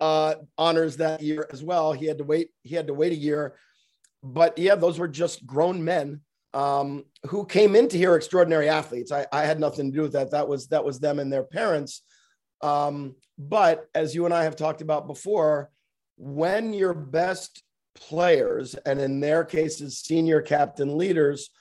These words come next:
are also your most invested, hardest working players, so that the younger guys are seeing, you know, Kyle Weber shooting at seven o'clock in the morning a-, on a Wednesday, and Freddie Ulbrich and Charlie Fay in the weight room lifting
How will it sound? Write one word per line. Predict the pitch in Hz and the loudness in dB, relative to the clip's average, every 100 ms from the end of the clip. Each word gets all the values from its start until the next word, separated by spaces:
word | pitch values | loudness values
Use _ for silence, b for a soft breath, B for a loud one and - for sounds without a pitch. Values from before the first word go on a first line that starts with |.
| _ _ _ | _ _ _
are | 147 175 185 | 4 4 4
also | - 165 160 165 156 | 2 0 2 0 0
your | 151 | 0
most | 139 147 156 160 | -2 -2 -2 -4
invested, | 143 147 143 151 135 | -4 -2 -4 -6 -10
hardest | - 143 147 139 | -2 0 0 -2
working | 139 147 - 139 135 - _ _ _ | -4 -6 -2 -4 -4 -10 _ _ _
players, | - 247 214 156 156 | 2 6 8 6 6
so | 156 | 2
that | 165 | 2
the | 160 | 2
younger | 156 170 190 | 4 4 2
guys | 160 151 160 | 2 2 0
are | 156 | -2
seeing, | 143 - 190 156 147 - _ _ _ | -4 -2 0 0 -4 -12 _ _ _
you | 156 | 2
know, | 156 | 2
Kyle | 156 143 160 160 | 2 2 2 4
Weber | 151 156 156 156 | 4 4 0 -2
shooting | - 208 185 147 | -6 -4 -2 -2
at | 156 | -4
seven | - 156 151 | 0 0 0
o'clock | - 147 143 151 | -2 -2 -2 -6
in | |
the | 143 | -6
morning | 135 135 175 170 - | -6 -4 -4 -4 0
a-, | 151 143 | 0 0
on | 135 | -2
a | 139 | -2
Wednesday, | 131 139 - 143 165 156 | -4 -6 -2 2 2 2
and | 143 135 - b b | 0 0 -8 b b
Freddie | - 156 160 | 2 6 8
Ulbrich | 160 156 156 | 8 6 2
and | 151 147 | 0 0
Charlie | 151 151 143 | 2 2 0
Fay | 156 151 | 0 -2
in | 151 147 | 0 -2
the | 143 | 0
weight | 165 180 | 0 2
room | 160 151 | 0 0
lifting | 151 151 147 143 135 | 0 0 -4 -4 -8